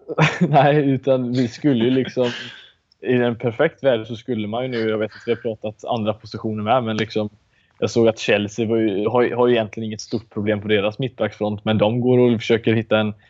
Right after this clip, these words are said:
Ram-, Romagnoli, en, eh, duktig talang, eh, för trettio miljoner pund, liksom, för att de ser att det är, liksom, du måste ha ett bra försvar. Och så kommer vi in här och ska,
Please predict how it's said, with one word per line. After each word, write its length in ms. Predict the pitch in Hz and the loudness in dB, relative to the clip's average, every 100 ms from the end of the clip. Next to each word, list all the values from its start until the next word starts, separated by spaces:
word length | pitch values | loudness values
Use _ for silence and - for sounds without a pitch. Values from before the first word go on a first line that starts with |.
| - - | -16 -4
Ram-, 320 | 113 117 110 | 2 2 2
Romagnoli, 1040 | 123 123 120 120 - 117 110 113 104 104 | 2 2 0 -4 -6 -2 -2 -2 -2 0
en, 180 | 123 120 | 0 -2
eh, 100 | 110 101 - 78 - - - 113 | -6 -6 -10 -16 -18 -12 -6 0
duktig 360 | 123 117 110 | 0 0 -2
talang, 340 | 101 113 104 101 | 0 0 0 -2
eh, 300 | 107 104 101 - | -2 -2 -4 -6
för 80 | 110 | -2
trettio 300 | 127 - 117 | 0 0 2
miljoner 280 | 135 120 110 | 2 2 0
pund, 320 | - 110 107 | -2 -2 -2
liksom, 280 | 104 110 104 | -4 -4 -2
för 120 | 107 | -2
att 140 | 104 - | -2 -4
de 220 | 113 113 | -6 -6
ser 300 | - 120 107 | -4 0 2
att 180 | 107 - | 2 -2
det 280 | 110 110 107 | -2 0 2
är, 60 | 104 | 0
liksom, 400 | 110 - 104 104 | -4 -6 -6 -8
du 200 | - 113 | -4 0
måste 320 | 123 117 - 107 | 2 0 0 0
ha 100 | 104 | 2
ett 60 | |
bra 220 | 110 104 104 | 2 2 0
försvar. 400 | 104 107 147 - _ _ _ | -2 0 0 -2 _ _ _
Och 200 | - 120 | -6 -2
så 140 | 117 123 | 0 0
kommer 240 | 139 127 | 0 2
vi 240 | 117 113 139 | 4 4 2
in 100 | 120 | 0
här 220 | 120 107 | 2 2
och 100 | 104 | -2
ska, 300 | - 107 107 | 0 2 2